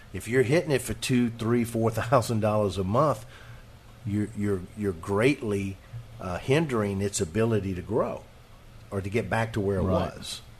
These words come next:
Speaker 1: So we got, you have to do something different, and there's different ways you can do it.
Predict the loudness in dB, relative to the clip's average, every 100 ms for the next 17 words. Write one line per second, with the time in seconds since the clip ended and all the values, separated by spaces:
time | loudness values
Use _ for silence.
0 | -8 -2 0 2 2 2 2 2 2 0
1 | 0 0 0 0 -2 -2 -4 -4 -2 0
2 | 2 2 0 0 2 2 2 2 0 0
3 | 2 4 2